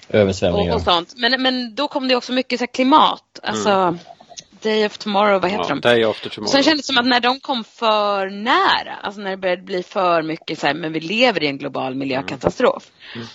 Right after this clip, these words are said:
Speaker 2: Då blev det plötsligt som att vi drog oss tillbaka och gjorde andra teman.
Speaker 3: Mm.
Speaker 2: Så då
Speaker 3: Mm.
Speaker 2: var det lättare att hantera utomjordingar.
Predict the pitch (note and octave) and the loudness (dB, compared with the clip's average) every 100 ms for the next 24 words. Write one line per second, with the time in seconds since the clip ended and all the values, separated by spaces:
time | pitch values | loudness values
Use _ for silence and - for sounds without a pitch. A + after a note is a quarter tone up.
0 | - G#3+ A3 C#4+ D4+ - B3+ E3 - E3+ | 2 6 8 6 4 2 -2 -2 -6 -4
1 | D#3+ _ E3+ D#3+ D3+ D#3 - D#3+ D3 - | -4 _ -6 -4 -4 -4 -4 0 0 0
2 | C#3 D3+ D3 C#3+ E3 _ _ _ _ _ | -4 -4 -2 -2 -4 _ _ _ _ _
3 | D4 F4 B3+ F#3 - C#3 A#2+ A2+ B2 F3 | 2 4 4 0 -2 -4 -6 -10 -10 -10
4 | _ _ _ _ - A3 A#3+ C4 B3 - | _ _ _ _ -10 -2 0 2 0 -2
5 | B3+ A3+ G3 D#3+ D3+ D3+ C#3+ - F3+ - | -2 -2 -4 -4 0 0 -2 -4 -10 -8
6 | A3 C#4+ D3+ - - F#3+ | -4 -2 -2 -6 -6 -8